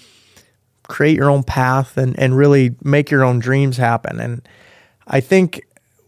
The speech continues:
one of the best ways to do it is, is through real estate. Of course, I always talk about that, but I also, um, I also think that people can create their own dreams if they set their goals.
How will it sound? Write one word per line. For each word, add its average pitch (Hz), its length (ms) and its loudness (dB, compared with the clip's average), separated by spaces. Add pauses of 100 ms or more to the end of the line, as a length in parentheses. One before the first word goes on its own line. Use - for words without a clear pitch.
one 185 140 2
of 180 60 2
the 160 80 2
best 160 460 0
ways 151 300 2
to - 100 0
do 135 340 2
it 135 220 2
is, 123 720 2 (140)
is 127 280 -4
through 127 580 0
real 131 360 -2
estate. 135 540 -2
Of 131 100 -12
course, 131 360 -6
I 123 60 -2
always 127 160 -4
talk 123 300 -2
about 117 320 -2
that, 131 360 -4
but 127 120 -6
I 123 100 -2
also, 127 540 -2 (560)
um, 113 560 0 (200)
I 139 100 0
also 143 220 2
think 131 380 -2
that 117 240 0
people 131 300 -2
can 120 420 -2
create 123 320 -4
their 120 140 0
own 120 160 0
dreams 120 340 -2
if 117 120 -6
they 110 100 -4
set 110 240 -6
their 113 120 -6
goals. 135 580 -2